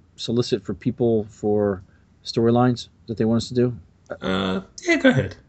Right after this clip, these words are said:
Speaker 1: Okay. And one last thing before we go. Uh, we were, wanted to put out the call, since we, we still have quite a ways to go with Korvac. Maybe perhaps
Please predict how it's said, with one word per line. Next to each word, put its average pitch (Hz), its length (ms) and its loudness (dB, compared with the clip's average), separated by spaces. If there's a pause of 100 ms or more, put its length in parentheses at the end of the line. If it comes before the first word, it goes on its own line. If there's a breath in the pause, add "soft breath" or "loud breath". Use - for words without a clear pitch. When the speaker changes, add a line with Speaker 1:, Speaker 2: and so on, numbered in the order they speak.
(180)
Speaker 1:
Okay. 92 220 -6 (380)
And 220 380 8
one 196 140 8
last 180 220 8
thing 175 160 2
before 147 200 -2
we 143 60 2
go. 147 380 4 (320 soft breath)
Uh, 170 440 6
we 165 280 -2
were, 151 300 4
wanted 175 340 4
to 165 60 2
put 175 220 2
out 160 280 4 (100)
the - 100 -8
call, 147 520 4 (120)
since - 380 -4
we, 127 240 -6
we 123 140 0
still 147 240 4
have 139 220 4
quite 151 180 4
a 143 60 6
ways 139 440 4
to - 80 -10
go 135 540 4
with 120 280 -2
Korvac. 127 580 0 (300 soft breath)
Maybe 185 380 4
perhaps 170 640 2